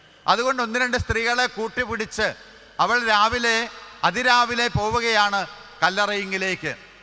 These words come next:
നമ്മൾ വലിയ പള്ളിയിൽ നിന്ന് തിരികത്തിച്ച് ഇവിടേക്ക് പ്രദക്ഷിണം നടത്തിയത് അതിൻ്റെ സൂചനയാണ്. മഗ്ദലന മറിയം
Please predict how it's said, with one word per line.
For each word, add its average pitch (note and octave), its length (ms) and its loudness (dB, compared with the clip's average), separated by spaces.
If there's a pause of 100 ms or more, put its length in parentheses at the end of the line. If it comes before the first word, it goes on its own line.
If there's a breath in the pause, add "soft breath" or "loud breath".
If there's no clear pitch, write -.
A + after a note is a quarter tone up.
(460)
നമ്മൾ A#3 220 2 (520)
വലിയ A#3 240 0 (100)
പള്ളിയിൽ A#3 340 0 (100)
നിന്ന് G#3+ 240 -2 (1200)
തിരികത്തിച്ച് A#3 680 -2 (220)
ഇവിടേക്ക് A#3+ 500 -2
പ്രദക്ഷിണം A#3 500 -2
നടത്തിയത് A3 500 0 (440)
അതിൻ്റെ A3 260 -2 (100)
സൂചനയാണ്. G3 580 -2 (880)
മഗ്ദലന G#3+ 480 0 (140)
മറിയം A#3 360 0